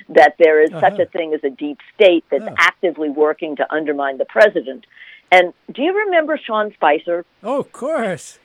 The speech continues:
Speaker 1: Way back when.
Speaker 2: Funny guy.
Speaker 1: All the, those many years back to twenty seventeen, he was the press secretary for
Speaker 2: Yeah.
Speaker 1: Donald Trump. And the poor guy,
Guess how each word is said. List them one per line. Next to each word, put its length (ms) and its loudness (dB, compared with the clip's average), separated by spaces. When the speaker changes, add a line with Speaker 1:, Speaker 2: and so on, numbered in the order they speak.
Speaker 1:
Way 640 0
back 360 4
when. 440 0
Speaker 2:
Funny 400 -2
guy. 220 -4
Speaker 1:
All 720 2
the, 340 -10
those 260 -2
many 280 -10
years 380 -10
back 280 -2
to 100 -12
twenty 400 -10
seventeen, 720 -4
he 160 -2
was 440 8
the 140 2
press 340 -2
secretary 760 -2
for 160 -6
Speaker 2:
Yeah. 60 -8
Speaker 1:
Donald 340 -6
Trump. 300 -8
And 140 -4
the 60 0
poor 220 4
guy, 300 4